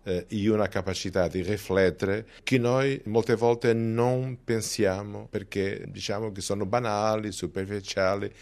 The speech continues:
Invece comincia a avere oggi una generazione di giovani che le difficoltà di lavoro, i problemi che cominciano a entrare nella sua propria vita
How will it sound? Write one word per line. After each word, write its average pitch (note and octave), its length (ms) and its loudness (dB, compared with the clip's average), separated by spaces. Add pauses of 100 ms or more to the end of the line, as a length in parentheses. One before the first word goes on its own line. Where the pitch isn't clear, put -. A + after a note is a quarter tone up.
Invece A2 640 2
comincia G#2+ 760 2
a F2 160 -2
avere F#2+ 480 4
oggi F2+ 580 4
una A2+ 280 2
generazione G2 800 2
di E2+ 100 -2
giovani F#2+ 580 2
che B2 400 4
le A#2+ 300 8
difficoltà A#2 720 6
di A#2 120 4
lavoro, G2 840 6
i A2+ 140 2
problemi G#2+ 680 8
che G2+ 140 -4
cominciano G#2 500 2
a G2 80 4
entrare G#2 540 6
nella G2 260 4
sua G2 300 2
propria G#2 380 4
vita G#2+ 380 0